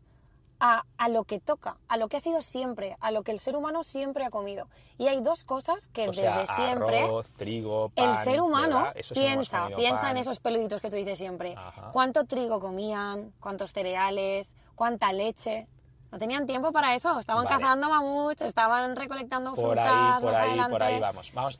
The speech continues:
Speaker 2: te voy a hacer algo, algún matiz, es que mucha gente que ve este canal es muy escéptica, como porque enseguida, en cuanto oyen oriental, enseguida piensan, "Uh, pseudociencia, tal".
Speaker 1: No, no, es simplemente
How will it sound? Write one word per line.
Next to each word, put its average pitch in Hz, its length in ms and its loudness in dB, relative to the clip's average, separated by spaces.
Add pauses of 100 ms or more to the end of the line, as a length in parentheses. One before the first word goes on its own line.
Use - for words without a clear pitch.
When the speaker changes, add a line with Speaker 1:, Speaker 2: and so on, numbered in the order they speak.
Speaker 2:
te 135 80 2
voy 131 80 6
a 151 60 6
hacer 170 140 2
algo, 160 120 2
algún 139 200 2
matiz, 131 300 -2
es 117 140 -6
que - 180 -10
mucha 120 440 -6
gente 135 240 -8
que 127 60 -2
ve 123 40 -2
este - 160 -8
canal 123 240 -8
es 113 100 -12
muy 120 140 -10
escéptica, 113 640 -4
como 104 140 -6
porque 98 260 -8
enseguida, 117 220 -8
en 113 40 -6
cuanto 110 200 -2
oyen 123 160 -2
oriental, 127 400 -2
enseguida 120 220 -2
piensan, 95 300 -12
"Uh, 220 220 -8
pseudociencia, 127 640 -6
tal". 123 160 -2
Speaker 1:
No, 240 80 -2
no, 311 140 0
es 226 100 0
simplemente 269 440 -2